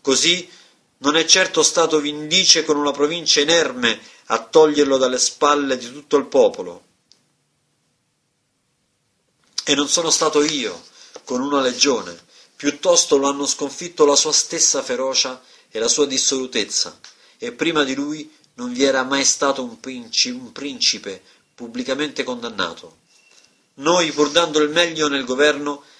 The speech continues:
saremo oggetto dell'invidia, anche se a portarci sul trono è stata la guerra assieme al consenso dei giusti. Non tremare, tuttavia,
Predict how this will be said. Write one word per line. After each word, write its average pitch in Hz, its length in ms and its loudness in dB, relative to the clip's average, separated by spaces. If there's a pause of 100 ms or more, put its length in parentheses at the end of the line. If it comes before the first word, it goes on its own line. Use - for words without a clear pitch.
saremo 147 640 0
oggetto 156 540 0
dell'invidia, 143 800 -2
anche 151 520 0 (220)
se - 280 2
a 135 80 2
portarci 151 640 2
sul 127 200 -8
trono 147 320 0
è 123 60 -2
stata 131 300 0
la 123 100 0
guerra 131 380 2
assieme 135 400 -2
al 117 100 -2
consenso 123 600 -4
dei 117 160 -10
giusti. - 500 -8 (760)
Non 139 200 -2
tremare, 151 440 2
tuttavia, 101 600 -6